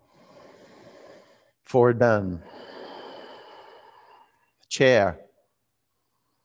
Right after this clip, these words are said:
Fold forward.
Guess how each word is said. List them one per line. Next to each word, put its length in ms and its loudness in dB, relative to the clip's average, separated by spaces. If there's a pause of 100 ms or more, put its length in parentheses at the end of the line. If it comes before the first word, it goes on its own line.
(2750)
Fold 300 0
forward. 540 -2